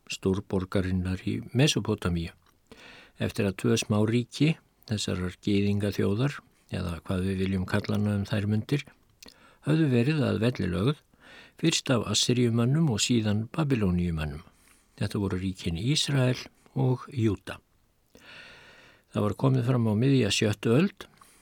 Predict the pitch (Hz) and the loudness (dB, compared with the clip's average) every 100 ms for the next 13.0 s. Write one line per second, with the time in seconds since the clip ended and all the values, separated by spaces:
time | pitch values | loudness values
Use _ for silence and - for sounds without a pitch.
0 | _ 90 95 107 104 107 101 110 120 139 | _ -6 -2 -2 -2 -2 0 0 2 4
1 | 156 - - 107 - - 110 110 - 107 | 2 0 -6 -6 -6 -4 -4 -2 -2 0
2 | 110 110 117 113 107 107 110 110 107 98 | 0 0 0 0 2 2 2 0 0 0
3 | 120 - - 107 - 113 107 104 98 104 | 0 -2 -4 -6 -2 0 0 0 2 0
4 | 117 110 - 117 107 98 - 131 147 147 | 0 -2 -2 -2 -2 -2 0 2 4 4
5 | 135 139 - _ - - - _ - 110 | 4 0 -2 _ -20 -20 -20 _ -4 0
6 | 107 107 98 - 92 - 117 85 76 73 | 2 2 0 -2 -4 0 0 0 -2 -8
7 | - _ 113 95 73 - - _ _ _ | -14 _ -4 -2 -4 -6 -12 _ _ _
8 | _ _ _ - - - - - - - | _ _ _ -20 -20 -20 -20 -20 -12 -2
9 | 143 151 98 - _ _ _ - 117 123 | 0 2 0 -2 _ _ _ -6 0 4
10 | 143 135 120 117 104 95 90 95 - 123 | 4 4 2 0 0 0 0 0 2 4
11 | 147 180 - - - - 123 120 117 117 | 6 4 -2 -20 -20 -6 -2 0 0 -2
12 | - - 127 120 117 135 143 - 123 | -6 -8 -2 0 0 0 -2 0 -2